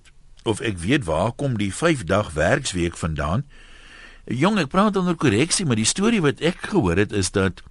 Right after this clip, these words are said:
in Henry T Ford se tyd was dit 'n ses dag werksweek, maar, ehm, toe het hulle, ehm, hoe die storie gewerk,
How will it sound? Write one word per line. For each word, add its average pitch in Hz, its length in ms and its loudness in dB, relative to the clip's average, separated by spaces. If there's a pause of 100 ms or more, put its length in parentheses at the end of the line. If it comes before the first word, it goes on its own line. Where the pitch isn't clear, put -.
(380)
in 101 140 0
Henry 147 340 2
T 156 320 2
Ford 175 340 2
se 110 100 2
tyd 80 280 -2
was 85 140 -2
dit - 160 -6
'n - 40 -4
ses 147 320 2
dag 87 240 0
werksweek, 80 640 -2 (560)
maar, 101 280 6
ehm, 104 320 6 (240)
toe 180 180 4
het 113 200 4
hulle, 107 380 4 (1400)
ehm, 87 500 0 (180)
hoe 85 200 -2
die 123 120 -4
storie 113 380 2
gewerk, 95 580 -2